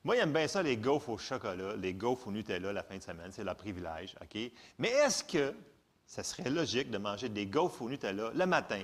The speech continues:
le midi, le soir et toute la semaine ? Non, hein ? Lui, il a compris, il a compris quelque chose, que des gaufres au Nutella ou des chocolatines, c'est bon, mais tu peux pas en manger tout le temps,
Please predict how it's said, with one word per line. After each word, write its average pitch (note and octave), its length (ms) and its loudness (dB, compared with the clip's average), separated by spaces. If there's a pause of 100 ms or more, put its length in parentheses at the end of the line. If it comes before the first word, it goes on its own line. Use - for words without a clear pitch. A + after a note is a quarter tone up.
le D3 100 2
midi, D3 300 2
le C3+ 100 4
soir A#2+ 360 0 (140)
et A2+ 120 -4 (120)
toute G3+ 200 0
la A#2+ 100 -4
semaine ? F3 320 -8 (1500)
Non, A#2 420 8
hein ? A#2+ 200 6 (180)
Lui, E3+ 180 6
il F3 40 10
a D#3 60 8
compris, D#3 520 6
il D3+ 80 6
a C3 60 4
compris D#3 300 4
quelque C3+ 200 4
chose, D#3 220 6
que C#3 120 4
des C#3 200 8
gaufres E3+ 300 8
au D3+ 60 6
Nutella C3+ 440 8
ou C#3+ 80 6
des A2+ 120 6
chocolatines, D3 580 4 (240)
c'est B3+ 340 4
bon, E3 380 8 (280)
mais C#3 180 4
tu - 120 -10
peux B3 160 4
pas C#4 220 6
en G3+ 160 6
manger C3+ 380 6
tout - 260 2
le C#3 140 4
temps, A2+ 280 2